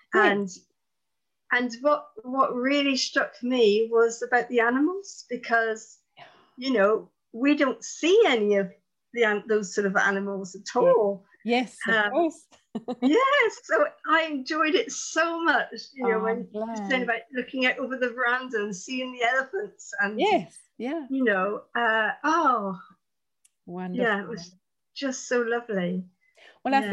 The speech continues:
Speaker 2: Yeah.
Speaker 1: what, what I appreciate so much is that we all are connected by our care for the children and our, our craft, but,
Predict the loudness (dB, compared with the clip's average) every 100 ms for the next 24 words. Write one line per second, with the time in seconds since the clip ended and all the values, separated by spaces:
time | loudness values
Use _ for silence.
0 | -2 -2 -6 -4 -2 0 0 -4 -8 -12
1 | -8 -8 -6 -8 -6 -6 -8 -6 -6 -6
2 | -4 -2 -2 -2 -2 -4 -6 -8 -10 -8
3 | -6 -8 -8 -10 -8 -6 -6 -6 -6 -4
4 | -6 -8 _ _ _ -6 -4 -2 -4 -6
5 | -6 -6 -6 -4 -6 -6 -8 -6 -6 -8
6 | -10 -10 -12 -6 -2 -2 -2 -10 -20 -20
7 | _ _ _ _ -6 -6